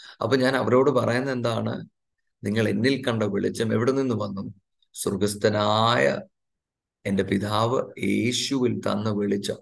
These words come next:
യോഹന്നാൻ പന്ത്രണ്ട് നാപ്പത്തിയാറിൽ ഇങ്ങനെ പറയുന്നു,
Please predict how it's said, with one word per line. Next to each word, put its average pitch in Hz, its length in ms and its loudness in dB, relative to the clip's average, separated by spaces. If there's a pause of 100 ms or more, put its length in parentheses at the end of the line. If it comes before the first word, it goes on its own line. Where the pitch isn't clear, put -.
(280)
യോഹന്നാൻ 101 480 0
പന്ത്രണ്ട് 110 480 0
നാപ്പത്തിയാറിൽ 104 720 0
ഇങ്ങനെ 113 240 0
പറയുന്നു, 107 520 -4